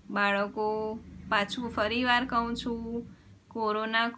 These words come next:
વાયરસ ખૂબ જ ફેલાઈ રહ્યો છે. બરાબર? એટલે ઘરમાંથી બહાર નીકળવાનું નથી. ઘરમાં જ રહેવાનું અને શાંતિથી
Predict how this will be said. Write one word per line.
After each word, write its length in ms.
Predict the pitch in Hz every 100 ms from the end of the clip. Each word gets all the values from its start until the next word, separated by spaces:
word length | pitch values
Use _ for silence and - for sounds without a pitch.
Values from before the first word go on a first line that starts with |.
| -
વાયરસ 720 | 226 214 208 208 220 226 254
ખૂબ 300 | - 208 196
જ 180 | 226 262 -
ફેલાઈ 400 | 208 208 214 220
રહ્યો 420 | 214 214 214 220
છે. 440 | - 226 214 190 190 - - - - - - -
બરાબર? 460 | 202 208 247 302
એટલે 240 | 262 220 220
ઘરમાંથી 540 | 208 202 208 214 247
બહાર 280 | 220 202 208
નીકળવાનું 880 | 220 202 208 202 202 202 226 330 349 - _ - - - -
નથી. 680 | 202 208 208 - 196 190 196 - - - -
ઘરમાં 480 | - 202 196 202 214
જ 100 | 233
રહેવાનું 640 | 220 208 214 233 269 370 427 - - - - - -
અને 240 | 196 196
શાંતિથી 760 | 196 208 190 196 208 202 254